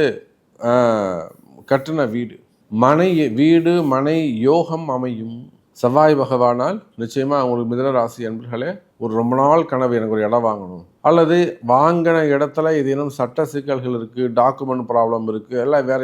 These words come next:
ஏதேனும் பிரச்சனைகள் இருக்கு, அந்த மாதிரியான இட பிரச்சனைகள் இருக்குமே ஆனால், இட தோஷங்கள் இருக்குமே ஆனால், இந்த இடத்துக்கு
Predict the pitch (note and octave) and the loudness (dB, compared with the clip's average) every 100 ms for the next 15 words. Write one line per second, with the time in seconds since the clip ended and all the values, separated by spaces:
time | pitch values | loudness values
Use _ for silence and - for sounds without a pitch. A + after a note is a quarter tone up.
0 | B2+ A#2+ C#3 B2+ A#2+ A#2 C3 B2+ A#2 A2 | -4 -4 -6 -6 -6 -6 -8 -6 -4 -4
1 | G#2+ A2+ A2 - _ _ - C#3+ D3+ D3+ | -4 -6 -6 -8 _ _ 0 4 4 4
2 | D3 C#3+ C#3 C3+ B2 C3 D#3+ E3 D#3+ C#3+ | 4 4 4 2 0 2 2 2 0 0
3 | C#3+ C#3 B2+ B2+ B2 A#2 A#2 A#2 A2 G#2+ | 0 -2 -2 -2 -2 -4 -4 -2 0 0
4 | A2 A2 G2 G#2+ A#2+ C#3 A#2+ B2+ C#3+ D#3+ | 0 0 -2 -2 0 0 0 -2 -2 -6
5 | C#3+ C3+ A#2+ A2+ A2 G#2+ G#2+ G2 F#2 F#2+ | -6 -6 -6 -8 -10 -8 -6 -4 -4 -4
6 | F2+ - - - - B2 B2 B2+ D3+ D#3+ | -6 -10 -20 -14 -2 2 4 4 2 -2